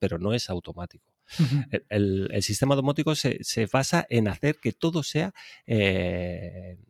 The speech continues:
Speaker 1: eh, automático. Y la parte fundamental dentro de un sistema domótico para que eso ocurra es el controlador domótico. Que, eh, aunque parezca algo así del futuro, un controlador domo-, domótico no es más que un software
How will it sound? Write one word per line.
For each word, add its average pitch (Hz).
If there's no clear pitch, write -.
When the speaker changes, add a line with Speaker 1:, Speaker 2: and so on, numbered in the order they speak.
Speaker 1:
eh, 98
automático. 98
Y 160
la 143
parte 160
fundamental 104
dentro 95
de 101
un 101
sistema 104
domótico 98
para 92
que 92
eso 113
ocurra 135
es -
el 135
controlador 101
domótico. -
Que, 101
eh, 92
aunque 95
parezca 98
algo 110
así 110
del 104
futuro, 127
un 110
controlador 117
domo-, 113
domótico 120
no 127
es 123
más 120
que 127
un 151
software 170